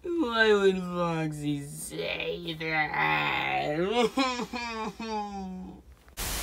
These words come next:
<laughs> Freddy, you ain't. Freddy, what, what's wrong?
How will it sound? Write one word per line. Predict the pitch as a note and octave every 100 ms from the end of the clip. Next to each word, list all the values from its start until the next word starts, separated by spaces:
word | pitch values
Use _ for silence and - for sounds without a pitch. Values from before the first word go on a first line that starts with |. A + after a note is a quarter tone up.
| - - - - - - - -
<laughs> | D4 C#4+ A3 - - - - - - - - - - - - - B3+ A#3 - - A3+ - - - - - - - - - - - - - - - - - - - -
Freddy, | D#3+ A3+ C3+ - - - - - -
you | A3+ A3+ C#4+ E4+ D#4+ D4
ain't. | D4 A3+ F#3 - - - - - - - - - - - - - - -
Freddy, | - F#3+ C#3+
what, | B2+ -
what's | - C#3 -
wrong? | D3+ G3 A#2+